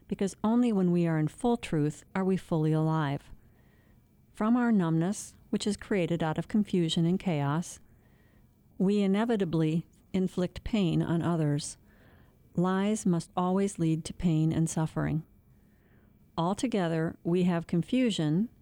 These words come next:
that leads to numbness, a fundamental quality of materialism, and separation,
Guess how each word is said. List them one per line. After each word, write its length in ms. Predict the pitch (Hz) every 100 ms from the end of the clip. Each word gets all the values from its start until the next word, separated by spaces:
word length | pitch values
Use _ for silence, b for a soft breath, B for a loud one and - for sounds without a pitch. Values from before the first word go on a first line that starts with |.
| -
that 160 | 185
leads 260 | 175 175 165
to 140 | -
numbness, 720 | 202 208 180 151 160 - - - _ -
a 20 |
fundamental 640 | 170 185 170 175 160 165 180
quality 460 | - 151 143 151
of 80 | 165
materialism, 880 | 202 - 208 165 147 143 - 147 202 - b b b b b
and 180 | 196 190
separation, 840 | 180 165 180 170 160 - 147 -